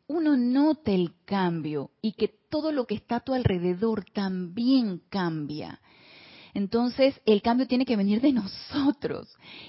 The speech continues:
Y por supuesto que de adentro hacia afuera, de una manera honesta, sincera, nada de que hay premeditado, porque como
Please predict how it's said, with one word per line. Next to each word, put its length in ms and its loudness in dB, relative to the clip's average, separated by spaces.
Y 100 0
por 160 0
supuesto 380 -2
que 80 2
de 80 4
adentro 440 0
hacia 280 -2
afuera, 500 2
de 60 2
una 120 -2
manera 300 0
honesta, 720 -2
sincera, 960 2
nada 280 0
de 120 0
que 320 -2
hay 160 2
premeditado, 840 2
porque 280 -6
como 320 -6